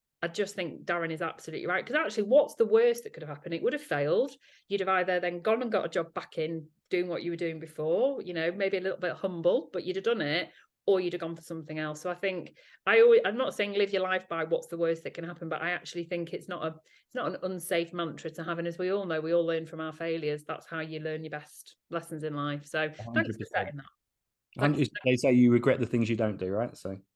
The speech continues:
Speaker 1: Uh, it's true. Well, we're, we're full of very, uh, sort of, you know, quite, um, prolific life statements here, not, not least what you said there about your business, which is saving people time. And, oh my God,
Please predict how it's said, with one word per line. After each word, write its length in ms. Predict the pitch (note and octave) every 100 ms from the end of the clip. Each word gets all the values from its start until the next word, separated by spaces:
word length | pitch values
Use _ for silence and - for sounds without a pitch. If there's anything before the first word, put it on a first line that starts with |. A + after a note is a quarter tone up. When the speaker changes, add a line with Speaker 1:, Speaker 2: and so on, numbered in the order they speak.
| -
Speaker 1:
Uh, 40 | F#3
it's 180 | F#3 -
true. 380 | C#4 C4+ B3+ - -
Well, 240 | B3 A#3+ G#3+ G3+
we're, 200 | A#3 G3+
we're 120 | A3
full 200 | D4+ D#4
of 120 | C4+
very, 360 | C4 C4 C4 B3
uh, 200 | A#3+ A#3+ - _ _ _ _
sort 240 | C4+ A3+
of, 60 | G#3+ - G3 -
you 120 | A3 A3+
know, 100 | G3+ -
quite, 340 | B3 A#3+ - - _ -
um, 480 | G3+ F#3+ F#3 F3+ E3 - -
prolific 640 | A#3+ B3 - F#3 - - _ _ _ _
life 360 | F3+ F#3+ G#3+ G#3+
statements 540 | - G3 F3+ E3+ D#3
here, 100 | F3
not, 320 | E3+ A#3+ - -
not 200 | A#3 -
least 440 | A3+ C#4 F3+ D3 F3+
what 140 | D#3+
you 40 |
said 220 | E3 F#3+ -
there 140 | F3
about 240 | E3+ E3
your 100 | E3
business, 400 | D#3+ G#3+ G#3+ E3
which 240 | D#3+ - F3
is 160 | E3+ -
saving 480 | - F3+ F#3 F3 E3+
people 400 | D#3+ D#3 - C#3+
time. 520 | - E3 E3 D#3+ D#3
And, 240 | D3+ E3 D#3
oh 240 | G3 G3 G3+
my 60 |
God, 320 | C3+ - -